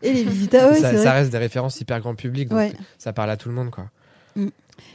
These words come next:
Speaker 1: Et je vous rejoins sur la, la profondeur du film. Moi, ce que j'ai aimé, c'est que c'est vrai qu'on, il y a des films où on, on les voit, on oublie vite et on se pose, euh, on réfléchit pas trop. Et là, je trouve que ça, ça donne envie de réfléchir un peu à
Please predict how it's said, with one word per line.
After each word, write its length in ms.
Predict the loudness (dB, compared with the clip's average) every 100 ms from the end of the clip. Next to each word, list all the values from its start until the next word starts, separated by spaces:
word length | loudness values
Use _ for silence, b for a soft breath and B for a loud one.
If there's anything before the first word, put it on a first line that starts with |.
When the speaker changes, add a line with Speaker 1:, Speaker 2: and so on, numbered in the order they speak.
| B -2
Speaker 1:
Et 280 | 2 2 2
je 180 | 0
vous 300 | 0 0 -4
rejoins 380 | 0 0 2 0
sur 180 | 0 -4
la, 200 | -2 -2
la 120 | -4
profondeur 680 | -4 -6 -4 -4 2 2 2
du 80 | 0
film. 220 | -2 -2
Moi, 140 | -4 -6
ce 80 |
que 120 | -4 -2
j'ai 180 | 0
aimé, 240 | 0 0 -2
c'est 240 | -4 -10
que 340 | -6 -4 -4 -6 B B B _
c'est 200 | -10 -4
vrai 160 | -2 -2
qu'on, 480 | -2 -2 -2 -4 -6 -16 -10
il 60 | -4
y 40 |
a 20 |
des 140 | 0 0
films 240 | 0 0
où 360 | 0 -2 -4 -6
on, 140 | -6 -4
on 40 |
les 160 | -2 -4
voit, 320 | -2 0 2
on 140 | 0
oublie 240 | -2 -4 -4
vite 320 | 0 -2 0
et 80 | -2
on 80 | -4
se 120 | -6
pose, 260 | -6 -4
euh, 240 | -4 -4 -4
on 60 | -4
réfléchit 400 | -2 -4 -4 0
pas 160 | 0
trop. 240 | 4 2 4
Et 100 | 2
là, 180 | 0
je 80 | -2
trouve 200 | -8 -8
que 100 | -8
ça, 300 | -6 -6 -6 B B B B
ça 160 | -4 -2
donne 180 | 0
envie 260 | 0 0 -2
de 80 | 0
réfléchir 600 | 0 0 -4 -6 -4 -4
un 100 | -4
peu 300 | -4 -4 -2
à 240 | -4 -6